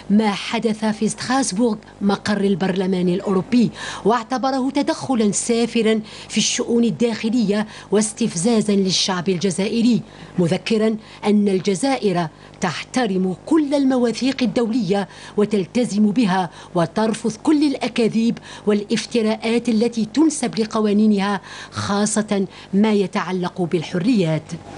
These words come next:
وزارة الشؤون الخارجية وفي بيان لها أوضحت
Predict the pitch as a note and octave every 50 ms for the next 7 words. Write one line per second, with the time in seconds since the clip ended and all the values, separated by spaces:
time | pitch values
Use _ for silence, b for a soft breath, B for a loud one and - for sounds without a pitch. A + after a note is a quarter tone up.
0 | B B - C4 C#4 - D#4+ D#4 D4+ D4 D4+ C4+ B3 - - - - B3+ B3+ B3+
1 | C4 A#3 G#3 - A#3+ A#3+ A#3+ A#3 A#3 - B3+ A3+ G#3 F#3 - - F#3 E3+ E3 F3
2 | E3+ G3+ G#3 G#3+ G#3+ G#3+ G#3+ G3 F#3 G#3+ A3 A3+ A3+ A3 A3 A3 A3 G#3+ G#3 A3
3 | A3+ F#3 F3+ F#3+ F#3 E3+ - A3 A3 G#3 - G#3 - - G#3+ A3 A3